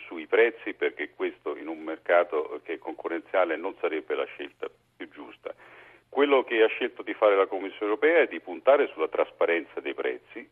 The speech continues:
sulla vigilanza da parte delle autorità di controllo,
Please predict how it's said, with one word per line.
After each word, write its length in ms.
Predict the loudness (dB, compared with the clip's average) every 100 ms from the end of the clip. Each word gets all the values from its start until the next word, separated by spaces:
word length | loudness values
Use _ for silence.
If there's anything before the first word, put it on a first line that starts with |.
| -16
sulla 200 | -2 0
vigilanza 600 | 0 -2 0 2 2 -2 -4
da 120 | 0
parte 380 | 4 4 2 -6
delle 180 | -6
autorità 380 | -6 -8 -4 -4
di 120 | -4
controllo, 760 | -6 -12 -8 -6 -4 -2 -2